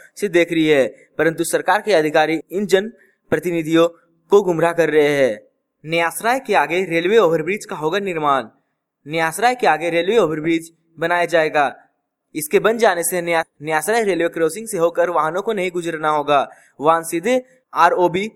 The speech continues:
से रेलवे क्रॉसिंग को पार कर जाएंगे। इसके लिए डीपीआर बनने का काम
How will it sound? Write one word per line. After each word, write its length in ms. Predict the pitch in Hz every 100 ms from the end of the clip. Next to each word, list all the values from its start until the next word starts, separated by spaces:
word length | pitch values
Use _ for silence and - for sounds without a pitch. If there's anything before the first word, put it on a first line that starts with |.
| _
से 140 | - 180
रेलवे 280 | 180 214
क्रॉसिंग 440 | 240 185 156 202 208
को 120 | 196
पार 340 | 185 160 165 -
कर 100 | 156
जाएंगे। 380 | 160 151 151 147
इसके 360 | - - 226
लिए 160 | 220 202
डीपीआर 640 | 151 151 156 151 165 - _
बनने 280 | 151 170 208
का 200 | 208 220 220 - -
काम 240 | 165 180